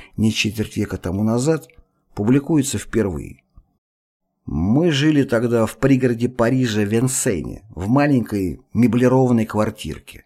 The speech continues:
состоящей из одной небольшой комнаты с кухней. Семья наша состояла из трех человек: меня, мужа и одиннадцатилетней дочери.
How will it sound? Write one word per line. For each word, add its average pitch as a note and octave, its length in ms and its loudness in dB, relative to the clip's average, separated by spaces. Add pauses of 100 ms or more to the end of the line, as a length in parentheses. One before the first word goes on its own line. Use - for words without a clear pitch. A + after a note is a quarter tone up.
(460)
состоящей D#3 720 0
из A2+ 160 0
одной A2+ 340 2
небольшой G2+ 560 -2
комнаты G2+ 500 -2
с - 80 -8
кухней. - 540 -14 (920)
Семья E3+ 480 4
наша C#3 260 2
состояла A2+ 460 0
из G2 160 -2
трех G#2+ 280 -4
человек: - 600 -6 (280)
меня, C3 640 2
мужа G2 540 0 (420)
и A2+ 140 0
одиннадцатилетней G2+ 840 0
дочери. - 520 -12